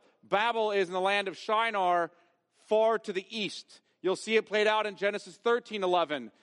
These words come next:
where east is the direction as well of Sodom and Gomorrah. It's being emphasized intentionally. You're far out there in the city of man, away from the city of God. It's to be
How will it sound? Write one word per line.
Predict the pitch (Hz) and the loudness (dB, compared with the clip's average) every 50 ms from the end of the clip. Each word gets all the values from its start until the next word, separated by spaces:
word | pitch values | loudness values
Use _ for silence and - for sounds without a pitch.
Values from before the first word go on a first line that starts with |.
| _ _ _ _ | _ _ _ _
where | 143 160 165 170 - _ | -2 0 0 0 -2 _
east | - 233 254 233 - - - | -4 -2 -2 -2 -2 -2 0
is | 220 202 - | -2 0 0
the | - 202 | -2 -2
direction | 208 208 226 220 - - - 214 | 0 0 0 0 -2 -4 -10 -10
as | 208 175 | -10 -4
well | 170 208 208 214 214 | -2 0 2 2 2
of | 202 190 156 - _ _ | 0 0 -2 -8 _ _
Sodom | - - - - 233 220 214 220 220 214 | -20 -12 -4 -2 0 0 0 0 -2 -2
and | 214 214 202 | -4 -4 -2
Gomorrah. | 202 202 202 214 226 220 196 143 101 - - _ _ _ _ _ _ _ _ _ _ _ _ _ _ _ _ _ _ _ - | -2 0 2 2 2 2 2 0 -2 -6 -12 _ _ _ _ _ _ _ _ _ _ _ _ _ _ _ _ _ _ _ -8
It's | 156 - - | -8 -6 -2
being | 175 208 196 196 | -2 -2 -2 -2
emphasized | 160 196 214 180 220 208 - - 214 208 208 202 165 | -2 -4 -4 -4 -6 -8 -4 -2 0 0 0 -2 -4
intentionally. | 190 180 - - 208 214 208 - 196 170 143 120 110 - _ _ _ _ | -10 -10 -6 -4 -4 -4 -4 -6 -6 -6 -6 -6 -6 -10 _ _ _ _
You're | 143 180 185 170 | 0 0 0 0
far | - _ - 233 247 254 254 | -2 _ 0 0 2 2 2
out | 247 233 226 - - | 2 2 0 -2 -2
there | 233 226 226 | -2 0 0
in | 214 190 | -2 -2
the | 165 | -6
city | - - - 220 220 214 | -6 -4 -2 -2 0 0
of | 196 160 | -2 -2
man, | 180 196 202 208 202 190 | 0 0 0 0 0 0
away | 175 170 185 202 185 | 0 0 2 0 0
from | - 196 180 | -2 -4 -8
the | 165 147 | -10 -8
city | - - 190 175 | -6 -6 -4 -4
of | 160 127 117 | -4 -4 -4
God. | 151 147 131 - 131 - - - _ _ _ _ _ _ _ _ _ _ _ _ _ _ _ _ _ _ _ _ _ _ _ _ _ _ _ _ _ _ _ _ | -2 -2 -2 -4 -6 -12 -18 -20 _ _ _ _ _ _ _ _ _ _ _ _ _ _ _ _ _ _ _ _ _ _ _ _ _ _ _ _ _ _ _ _
It's | _ - | _ -6
to | - 202 | -2 2
be | 208 196 185 160 - | 2 4 2 2 -2